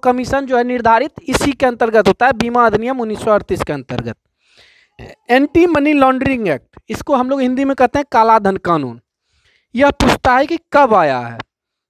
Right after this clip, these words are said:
तो काला धन कानून दो हज़ार दो में आया था। इसका मूल उद्देश्य था कि कर चोरी पर लगाम लगाना।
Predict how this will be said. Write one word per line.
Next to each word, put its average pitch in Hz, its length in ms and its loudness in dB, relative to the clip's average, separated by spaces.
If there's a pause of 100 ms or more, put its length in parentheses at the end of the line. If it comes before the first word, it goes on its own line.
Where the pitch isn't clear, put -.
(120)
तो 262 60 -6 (120)
काला 240 300 2
धन 269 200 -4
कानून 269 340 -4
दो 254 120 -2
हज़ार 254 260 2
दो 233 220 4
में 247 120 -2
आया 208 180 0
था। 285 240 -4
इसका 220 340 -4
मूल 233 260 -6
उद्देश्य 214 460 -2
था 233 100 0
कि 285 100 -10 (140)
कर 247 180 0
चोरी 226 300 -2
पर 269 200 -2
लगाम 185 440 0
लगाना। 117 340 -10